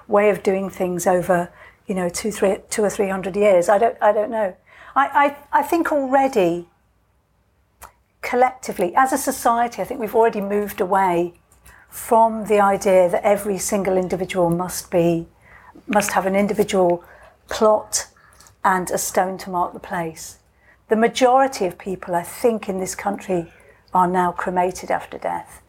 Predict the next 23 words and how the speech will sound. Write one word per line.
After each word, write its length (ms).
And 140
the 120
ashes 440
are 60
not 260
usually 380
buried 380
anymore. 420
They're 120
normally 380
scattered. 440
In 100
fact, 480
they're 120
not 300
normally 300
scattered. 560
They're 100
normally 400
kept 600
in 180
a 60
cupboard 520